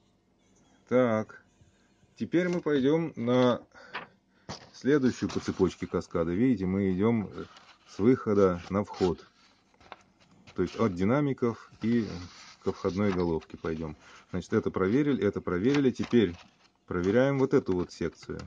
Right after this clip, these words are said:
Л два один. Здесь тоже вывод номер два. Ищем эту лампу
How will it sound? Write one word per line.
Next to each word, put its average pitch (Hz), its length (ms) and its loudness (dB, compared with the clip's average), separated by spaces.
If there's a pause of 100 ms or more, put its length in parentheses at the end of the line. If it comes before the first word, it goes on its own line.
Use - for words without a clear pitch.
(220)
Л 95 200 0
два 104 260 2
один. 92 380 0 (800)
Здесь 117 320 -2
тоже 92 320 2
вывод 90 320 0
номер 95 280 0
два. 147 320 0 (680)
Ищем 101 400 -4
эту 90 160 -6
лампу 160 520 0